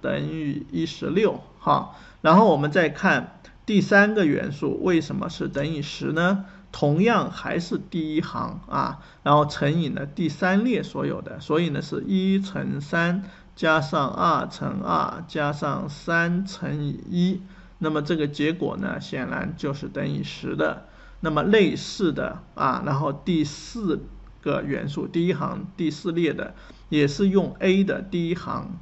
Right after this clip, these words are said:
去和 B 的第四列做一个相乘，那么就是一乘四加上二乘以零再加上三乘以二，这个结果呢还是等于十。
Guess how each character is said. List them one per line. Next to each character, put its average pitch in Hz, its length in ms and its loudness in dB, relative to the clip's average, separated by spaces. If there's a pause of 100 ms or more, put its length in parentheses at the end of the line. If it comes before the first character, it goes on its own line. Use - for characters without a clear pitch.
去 147 260 -2
和 - 320 -8 (140)
B 175 180 2
的 - 120 -8 (100)
第 170 120 -2
四 165 220 -6
列 180 320 0
做 151 220 0
一 147 100 -2
个 143 80 -8
相 156 300 -2
乘， - 320 -6 (400)
那 147 100 0
么 139 100 2
就 143 140 -2
是 139 120 -2
一 175 320 2
乘 - 360 -6
四 - 540 -4
加 151 320 -2
上 147 280 -4
二 - 480 -2
乘 147 280 -6
以 143 120 -4
零 143 460 -4 (320)
再 151 200 0
加 147 320 2
上 147 240 -4
三 170 460 0
乘 147 240 -4
以 143 200 -4
二， - 380 0
这 185 100 -2
个 165 120 0
结 147 180 -2
果 147 220 -6
呢 - 160 -12
还 - 240 -8
是 - 160 -6
等 143 160 -4
于 69 160 -8
十。 - 340 -4